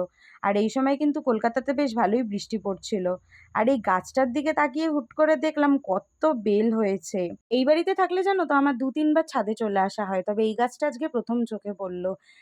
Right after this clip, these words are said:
যাই হোক, তারপরে বোনের সাথে আরও একবার ছাদে চলে এসছিলাম, কারণ কারেন্ট চলে গেছিল। সবই ঠিক আছে, তবে এখানে একটা জিনিস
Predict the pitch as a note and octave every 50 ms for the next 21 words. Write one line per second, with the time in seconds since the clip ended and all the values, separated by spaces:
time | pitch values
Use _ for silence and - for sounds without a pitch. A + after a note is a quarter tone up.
0 | _ - A3 B3 B3 C4 C#4+ D4+ D#4+ - - C4+ A#3 A3+ C#4 C#4 C#4+ B3 A#3+ A3+
1 | A3+ A#3 - C#4 C#4 D4+ C#4 B3+ G#3+ G3+ A3 A3+ A3 A3+ C4+ C4+ - C4 G#3 G3+
2 | A3+ - B3+ B3+ B3+ B3+ B3 A#3 - - - - A3+ A3 A3+ B3 C#4+ C#4+ _ _
3 | _ _ _ - C4 C#4+ D#4 D#4 D#4 D#4 B3+ G#3 G3+ A3 A#3 A#3+ A#3+ B3+ A3 G3+
4 | G3 F#3+ F#3+ F#3+ - - G#3+ F#3 F#3 F#3 - _ _ _ _ - D#4+ D#4+ E4 E4
5 | F#4 - - E4+ C#4+ - B3 A3 A3 A3+ A#3+ A#3 C4 B3 B3 C4 B3 - C#4 C#4+
6 | C#4+ C4+ - - C#4 C4+ A#3 C#4+ D4 D4+ C#4+